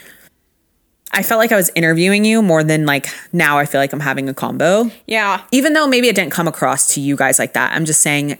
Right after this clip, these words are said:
Speaker 1: um, or even to you, I don't know. But, um,
Speaker 2: No, I could tell a big difference
Speaker 1: it,
Speaker 2: today.
Speaker 1: yeah,
Speaker 2: Yeah.
Speaker 1: it was, like, an interview 'cause I'm like, "Okay, who is Bake Shell and, like, what made you do
Speaker 2: But I
Speaker 1: this?"
Speaker 2: feel like that was necessary.
Speaker 1: For
Speaker 2: And,
Speaker 1: sure.
Speaker 2: and I feel like you might do that with your new podcasters,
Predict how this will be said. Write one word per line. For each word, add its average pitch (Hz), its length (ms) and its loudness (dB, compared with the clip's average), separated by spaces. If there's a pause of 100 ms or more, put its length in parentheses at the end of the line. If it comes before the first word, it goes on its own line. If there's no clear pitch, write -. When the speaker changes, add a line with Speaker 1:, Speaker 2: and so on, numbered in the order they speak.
(100)
Speaker 1:
um, 139 440 -2
or 175 140 2
even 214 260 0
to 240 120 -2
you, 262 160 2
I 135 100 2
don't 123 140 0
know. 127 160 0
But, 147 320 -2
um, 139 580 -4 (180)
Speaker 2:
No, 302 120 -2
I 262 120 0
could 277 140 -10
tell 302 140 -2
a 220 80 -4
big 190 240 -6
difference 170 360 -8
Speaker 1:
it, 240 100 2
Speaker 2:
today. 160 260 -6
Speaker 1:
yeah, 233 260 2
Speaker 2:
Yeah. 185 60 2
Speaker 1:
it - 40 2
was, 202 140 4
like, 233 140 2
an - 80 0
interview 185 520 0
'cause 185 160 -2
I'm 180 120 0
like, 180 240 -4
"Okay, 285 200 0
who 208 200 -2
is 262 160 -2
Bake 285 180 0
Shell 180 260 0
and, 165 120 -4
like, 160 160 -4
what 175 500 -2
made 147 300 -6
you 175 160 -2
do 196 160 -6
Speaker 2:
But 330 80 0
I 403 40 -2
Speaker 1:
this?" - 100 0
Speaker 2:
feel - 100 0
like - 120 -2
that 359 120 0
was - 140 0
necessary. 208 680 -4
Speaker 1:
For - 180 0
Speaker 2:
And, 320 80 2
Speaker 1:
sure. 156 420 0
Speaker 2:
and 320 140 0
I 339 80 -2
feel 349 160 -6
like 403 180 -4
you 302 80 -4
might 233 340 -4
do 240 120 -6
that 254 160 -4
with 269 160 -6
your 226 120 -4
new 214 400 -6
podcasters, 311 1000 -4